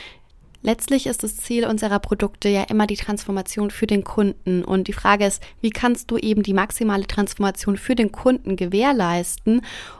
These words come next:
Und da darfst du die richtige Balance finden. Also ich gebe dir mal ein paar Beispiele von skalierbaren Produkten. Es gibt einmal,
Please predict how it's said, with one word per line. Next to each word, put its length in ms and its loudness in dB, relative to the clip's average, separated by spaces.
Und 640 2
da 220 2
darfst 280 0
du 60 -2
die 140 -6
richtige 400 -4
Balance 440 -4
finden. 340 -4
Also 120 -2
ich 60 -6
gebe 140 -2
dir 100 4
mal 80 4
ein 80 0
paar 160 -4
Beispiele 440 0
von 140 -2
skalierbaren 560 -2
Produkten. 460 0
Es 160 0
gibt 180 -6
einmal, 320 0